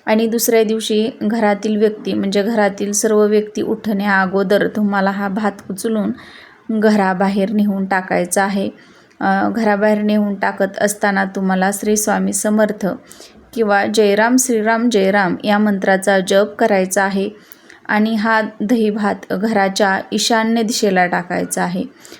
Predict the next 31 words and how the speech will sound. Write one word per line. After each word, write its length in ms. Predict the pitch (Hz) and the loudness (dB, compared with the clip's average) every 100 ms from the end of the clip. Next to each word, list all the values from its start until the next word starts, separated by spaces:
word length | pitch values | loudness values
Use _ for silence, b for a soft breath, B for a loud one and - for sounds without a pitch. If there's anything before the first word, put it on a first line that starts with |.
| B - | B -6
आणि 180 | 190 | -4
घरी 300 | 202 226 220 | -2 0 0
परत 380 | 208 202 196 190 | 0 2 0 0
यायचं 360 | 190 190 180 214 | -2 -2 0 -2
आहे. 300 | 214 214 - - | 0 -2 -4 -4
आल्यानंतरनं 720 | 202 196 190 202 196 196 202 196 | -2 0 0 -2 -2 -4 -4 -4
तुम्हाला 380 | 208 202 185 196 B B B B - | -4 -2 -2 -4 B B B B -4
स्वच्छ 340 | 226 214 214 | -2 -2 0
हातपाय 520 | 214 208 202 - 196 | 0 0 -2 0 0
धुवून 340 | 196 226 214 214 | 0 -2 0 0
घ्यायचे 360 | 220 208 208 | 0 0 0
आहेत, 240 | 208 214 202 | 0 0 -2
घरात 360 | 208 240 190 190 - | -2 0 0 -2 -2
प्रवेश 300 | 196 196 - | 0 -2 -2
करायचा 500 | 208 196 190 190 196 | -2 0 -2 -2 -2
आहे 180 | 196 | -4
आणि 240 | 202 190 190 | -4 -4 -2
स्वच्छ 380 | - 202 - 202 | -2 -4 -4 -4
अंघोळ 360 | 196 190 214 | -4 -2 -2
करायची 500 | 240 208 185 190 196 | 0 -2 -2 -6 -8
आहे. 180 | 185 185 - B B B B - | -8 -8 -12 B B B B -2
तर 60 | 208 - | -2 0
असा 260 | 233 240 226 | 0 2 2
हा 160 | 226 | 0
जो 180 | 208 220 | 2 0
उपाय 380 | 220 202 214 208 | 0 -2 0 0
आहे 280 | 202 196 190 202 | 0 -4 -4 -2
तर 140 | 202 | -2
तो 320 | 208 202 196 196 | -2 -4 -2 -4
पितृपक्षात 640 | 214 208 190 202 202 196 196 - | -6 -6 -4 -4 -2 -2 -2 -4
तुम्ही 380 | 220 202 202 | -2 -2 -2